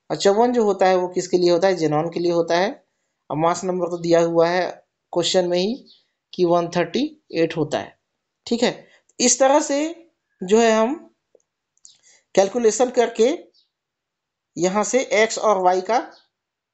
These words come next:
जो एक्चुअल चार्ज डिस्ट्रीब्यूशन है वो निकाल सकते हैं, ठीक है। तो I hope आपको वीडियो पसंद आया होगा। और अगर समझ में नहीं आया तो भाई क्या कर सकते हैं, है ना,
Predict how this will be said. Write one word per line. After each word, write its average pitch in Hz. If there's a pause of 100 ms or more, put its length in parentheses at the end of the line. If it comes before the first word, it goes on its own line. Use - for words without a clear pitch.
(1300)
जो 175
एक्चुअल 233 (380)
चार्ज 214
डिस्ट्रीब्यूशन 185
है 202 (580)
वो 196
निकाल 165
सकते -
हैं, 123 (140)
ठीक 220
है। 294 (840)
तो 196
I 190
hope 208
आपको 190
वीडियो 185
पसंद 185
आया 180
होगा। 185 (600)
और 147
अगर 175
समझ 196
में 226
नहीं 220
आया 226
तो 220
भाई 214
क्या 196
कर 190
सकते 185
हैं, 190
है 202
ना, 220